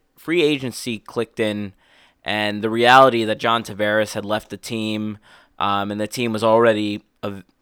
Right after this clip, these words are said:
team that struggled very mightily last year, um, with pretty much the same guys now minus a superstar,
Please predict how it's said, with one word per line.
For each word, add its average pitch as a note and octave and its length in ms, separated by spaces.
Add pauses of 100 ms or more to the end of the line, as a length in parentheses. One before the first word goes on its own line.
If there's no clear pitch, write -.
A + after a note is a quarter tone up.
(240)
team D#3 200
that - 140
struggled A#2 560 (400)
very C3 420
mightily G#2+ 380
last G2+ 360
year, G2+ 300 (540)
um, G2+ 760
with - 340 (480)
pretty C#3+ 220
much D#3+ 200
the D3+ 100
same D3+ 280
guys C3 380
now B2 180
minus A#2+ 500
a C3 40
superstar, G#2 880